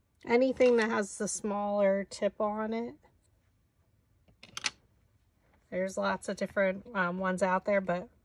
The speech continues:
this one works great. So this is the larger of the two ends. And just at the very side where the seeds are,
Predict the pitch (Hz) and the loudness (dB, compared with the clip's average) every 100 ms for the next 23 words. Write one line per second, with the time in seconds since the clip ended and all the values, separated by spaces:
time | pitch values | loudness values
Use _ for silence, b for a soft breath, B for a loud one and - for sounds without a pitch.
0 | _ _ _ _ _ _ _ _ - _ | _ _ _ _ _ _ _ _ -20 _
1 | _ _ _ _ - - 208 233 226 220 | _ _ _ _ -10 -6 -4 -2 0 2
2 | 220 - 220 226 - 220 220 240 247 240 | 0 2 4 4 2 -2 -2 -4 2 4
3 | 220 208 208 208 208 208 214 190 190 180 | 4 4 4 2 0 0 -2 -2 -4 -4
4 | - 202 214 311 _ b b b b b | -2 -2 -2 -6 _ b b b b b
5 | 226 226 254 370 - b b b - 214 | -4 -2 0 -2 -4 b b b 2 8
6 | 254 - 254 - 254 240 226 214 220 226 | 6 6 -2 4 6 8 6 4 4 6
7 | 240 240 247 b b b - 240 226 226 | 6 4 0 b b b 2 4 6 4
8 | 214 202 185 - 233 240 294 320 339 359 | 2 0 0 0 0 2 2 2 2 -2